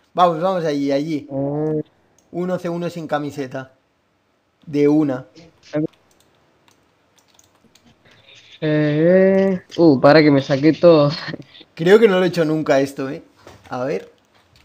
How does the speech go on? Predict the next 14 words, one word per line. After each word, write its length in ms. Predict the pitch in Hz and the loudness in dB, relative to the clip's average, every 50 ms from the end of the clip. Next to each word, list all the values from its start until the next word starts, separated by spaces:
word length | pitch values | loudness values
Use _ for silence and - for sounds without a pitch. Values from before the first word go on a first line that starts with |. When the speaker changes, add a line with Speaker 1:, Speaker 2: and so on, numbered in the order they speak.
| - - | -18 -10
Speaker 1:
Puede 160 | - 156 175 | -6 -4 -4
estar 240 | 170 165 - 139 131 | -4 -4 -6 -6 -4
guapo. 380 | 131 135 135 131 - 135 127 - _ _ _ _ _ _ _ _ _ _ _ _ _ _ _ _ _ _ _ _ _ _ _ _ _ _ _ _ _ _ _ _ _ - - - _ - - - | -2 -2 -2 -2 -4 -8 -16 -18 _ _ _ _ _ _ _ _ _ _ _ _ _ _ _ _ _ _ _ _ _ _ _ _ _ _ _ _ _ _ _ _ _ -20 -20 -20 _ -20 -20 -18
Speaker 2:
A 40 | 127 | -16
ver. 140 | 143 156 160 _ _ _ _ _ _ _ _ _ _ _ _ | -16 -16 -18 _ _ _ _ _ _ _ _ _ _ _ _
Speaker 1:
Podríamos 400 | - 135 135 143 175 190 185 156 165 | -8 -6 -4 -2 -2 -2 -4 -4 -4
hacer 200 | - - 151 135 | -4 -4 -2 -4
alguna 280 | 123 123 135 135 127 | -2 -4 -4 -4 -4
V 140 | 131 127 123 | -4 -4 -4
G 220 | - 170 143 139 | -4 -4 -4 -4
luego, 360 | 127 123 131 - 123 113 120 - | -4 -6 -8 -8 -8 -8 -10 -12
tío, 180 | - - - - | -12 -12 -12 -12
o 120 | - - | -10 -10
algo. 260 | - - - 123 131 | -12 -12 -12 -14 -16